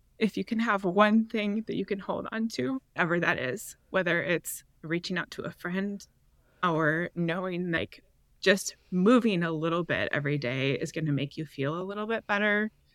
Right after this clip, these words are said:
find one thing to hold on to, because that can make all the difference.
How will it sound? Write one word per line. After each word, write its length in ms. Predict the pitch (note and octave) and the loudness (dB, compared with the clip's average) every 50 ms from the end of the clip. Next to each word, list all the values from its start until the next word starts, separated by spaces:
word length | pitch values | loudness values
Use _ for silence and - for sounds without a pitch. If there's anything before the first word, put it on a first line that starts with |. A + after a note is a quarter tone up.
| _ _ | _ _
find 420 | - - D3+ F3+ F#3 E3+ D#3+ D#3+ D#3+ | -4 -2 0 0 0 -2 -4 -2 -2
one 280 | D3+ D#3 D#3 E3 E3+ F3 | 0 0 0 0 -2 -4
thing 280 | - F#3 F3+ F3+ G3 | -4 -4 -4 -4 -4
to 120 | - - E3 | -4 -6 -8
hold 280 | - - D3 D3 C#3 | -6 -4 -4 -2 0
on 240 | C3+ C3 C3 C#3+ F3 | 0 0 0 -2 -4
to, 400 | - - G#3 G3+ A3+ A#3 A#3 A3+ - _ | -4 -4 -4 -2 -2 -2 -4 -6 -8 _
because 240 | - F#3 - D#3+ D3+ C#3+ | -8 -6 -4 -4 -2 -2
that 140 | C#3 C3+ - | -4 -4 -4
can 120 | - F3 D#3 | -8 -8 -8
make 140 | D3 - - | -8 -8 -8
all 100 | G2 D#3 | -8 -8
the 80 | F3 - | -8 -6
difference. 560 | - - - - G#2 G#2+ - A3+ - - - | -6 -6 -6 -6 -8 -10 -10 -10 -12 -14 -18